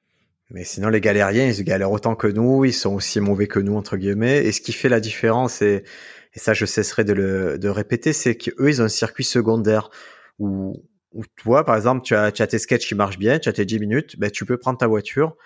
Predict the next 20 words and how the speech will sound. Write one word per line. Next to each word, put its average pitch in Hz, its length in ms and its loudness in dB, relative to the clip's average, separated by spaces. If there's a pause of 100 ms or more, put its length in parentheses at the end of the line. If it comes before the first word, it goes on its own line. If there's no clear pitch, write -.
(340)
et 98 60 2
aller 110 220 4
jouer 113 240 2
un 117 40 -2
peu 120 120 0
plus - 160 -4
loin. 104 300 0 (320)
Puis 110 120 -4
reprendre 110 340 2
ta 120 80 2
voiture, 107 360 0
aller 110 180 2
jouer 110 220 0
un - 20 0
peu 110 140 -6
plus - 160 -10
loin, 110 180 2
euh, 110 460 0
le 107 100 0
lendemain. 113 480 0